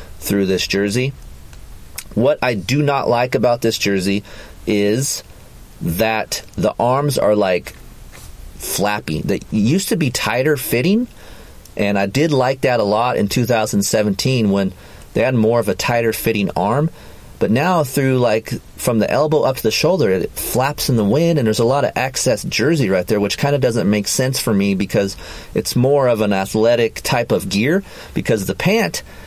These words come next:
is very, very tight all the way down, yet stretchy, but it just doesn't make sense to me to have this jersey that's kind of more of a comfortable type of, you know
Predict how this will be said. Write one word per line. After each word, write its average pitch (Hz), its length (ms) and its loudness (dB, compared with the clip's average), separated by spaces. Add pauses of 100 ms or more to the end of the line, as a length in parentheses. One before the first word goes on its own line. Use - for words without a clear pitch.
(420)
is 107 320 2
very, 139 340 2
very 135 300 2
tight 135 420 0
all 120 260 4
the 135 120 2
way 120 160 2
down, 131 460 0 (160)
yet 107 240 0
stretchy, 160 600 0 (680)
but 131 240 2 (720)
it 107 120 0
just - 240 -2
doesn't 127 580 0 (100)
make 107 240 2
sense 120 300 0
to 113 100 2
me 107 140 2
to 101 80 0
have 98 300 0
this 95 420 -2 (420)
jersey 113 440 0
that's 90 240 0
kind 107 220 0
of 92 120 0
more 98 260 2
of 92 140 0
a 85 280 2 (460)
comfortable 101 840 0 (320)
type 104 300 0
of, 90 300 0 (140)
you 92 140 0
know 80 300 -2